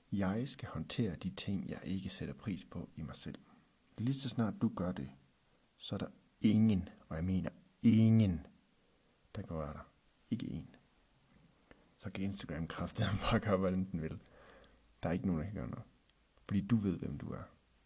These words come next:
Du har skabt det. Så nu har du forstået det,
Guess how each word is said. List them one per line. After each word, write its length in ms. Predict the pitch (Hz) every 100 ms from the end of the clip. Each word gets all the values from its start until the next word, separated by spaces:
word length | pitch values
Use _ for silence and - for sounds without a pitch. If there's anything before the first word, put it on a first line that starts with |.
| _ _ _ _ _ _ _ _ _ - -
Du 120 | 170
har 60 | 208
skabt 360 | - 208 -
det. 100 | - - - - _ _ _ _ _ _ _ _ _ _ _ - -
Så 320 | - 123 101 - - _ _ - - - - - - - _ -
nu 200 | 135 214
har 140 | 147
du 60 | 104
forstået 520 | - - 170 143 -
det, 120 | 147